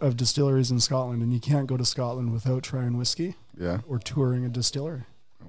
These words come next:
Speaker 2: that's good. Are you gonna, gonna catch a couple on your way over there?
Speaker 1: I hope to. I
Speaker 2: Okay.
Speaker 1: mean, primary focus is on the competition and, and trying to secure a prize. So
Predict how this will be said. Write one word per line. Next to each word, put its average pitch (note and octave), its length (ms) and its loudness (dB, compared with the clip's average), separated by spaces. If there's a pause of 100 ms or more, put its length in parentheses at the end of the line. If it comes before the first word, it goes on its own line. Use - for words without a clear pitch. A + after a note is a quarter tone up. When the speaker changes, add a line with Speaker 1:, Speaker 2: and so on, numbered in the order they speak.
Speaker 2:
that's D#2+ 160 -10
good. D#2 280 -2
Are D#2+ 40 0
you F2+ 60 2
gonna, F2 220 0
gonna F2+ 300 2
catch G2+ 240 2
a - 40 -6
couple A2+ 260 2
on G2+ 160 6
your F#2+ 120 4
way G#2 140 4
over A2 160 2
there? A#2+ 220 -2
Speaker 1:
I G#3 100 10
hope G3+ 220 10
to. D#3 300 4
I F3 120 6
Speaker 2:
Okay. D#3+ 40 10
Speaker 1:
mean, D3+ 460 6 (140)
primary D#3 400 6
focus D3+ 520 4
is C3 400 2 (300)
on C#3+ 160 2
the C#3 80 2
competition D#3 800 4
and, B2 280 2
and C3+ 160 0
trying C#3 320 2
to C3 260 2 (580)
secure C#3+ 420 2
a C3 60 2
prize. C#3+ 480 0
So B2 380 -2